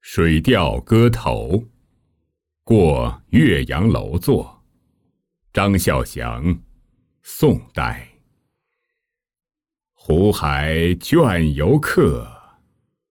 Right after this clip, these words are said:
江汉有归舟。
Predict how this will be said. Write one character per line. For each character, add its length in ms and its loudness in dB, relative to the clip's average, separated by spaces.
江 320 4
汉 480 0
有 580 -8
归 400 2
舟。 400 0